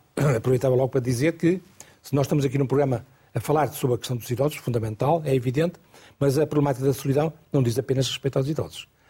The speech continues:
Diz respeito a todas as idades, como depois, se tiver ocasião, eu posso explicar e é importante que se tenha em conta.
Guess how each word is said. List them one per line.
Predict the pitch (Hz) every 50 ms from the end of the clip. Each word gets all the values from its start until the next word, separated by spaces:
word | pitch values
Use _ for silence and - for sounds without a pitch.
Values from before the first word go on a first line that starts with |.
| _ _ -
Diz | 123 117 131 110
respeito | 104 101 - - 135 139 135 143
a | 123 - - - _
todas | - 151 160 151 156 131 117
as | 135 120 107
idades, | 120 110 120 131 139 147 - - - _ _ _ -
como | - 113 113
depois, | 107 101 - 131 123
se | -
tiver | - 123 127 123
ocasião, | 123 - 135 120 104 127 131 135 139 135 - _ _ _ -
eu | 123
posso | - - 117 113 -
explicar | - - - - 123 117 - 139 131 143 139 - _ _ _ _
e | - 123 127 127 120 123
é | 120
importante | 127 123 - 127 120 - 127 120 -
que | -
se | -
tenha | - 120 123
em | 135
conta. | 127 - 92 92 - -